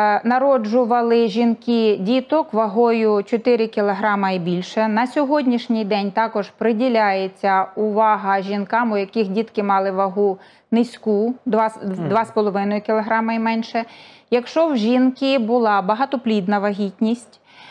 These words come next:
Speaker 1: якщо, е, у жінок було багатоводдя, е, гестаційний діабет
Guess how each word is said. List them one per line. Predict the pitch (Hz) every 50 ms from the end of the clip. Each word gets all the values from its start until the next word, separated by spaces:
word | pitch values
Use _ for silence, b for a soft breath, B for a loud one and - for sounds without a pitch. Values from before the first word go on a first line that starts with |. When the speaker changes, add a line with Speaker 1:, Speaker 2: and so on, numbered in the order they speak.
| B B B
Speaker 1:
якщо, | - 202 196 247 254 247 - - - - - - 277 285 302 311 311 320 320 311 302 - -
е, | 233 233 240 233 233
у | - 240 240
жінок | 214 247 262 254 254 262 277 294 294 254 214 220
було | 190 185 226 247 254 254 240 254 254 240 220 202 185 185 175 B B B 202 214 196
багатоводдя, | 226 240 262 294 285 285 285 254 220 226 220 208 190 180 180 220 214 220 233 247 262 269 - -
е, | - 202 202 202 208 208 208 214 214 -
гестаційний | 190 208 285 277 - 285 269 277 - - 254 233 226 220 220 220 214
діабет | 196 226 226 220 220 208 202 226 220 226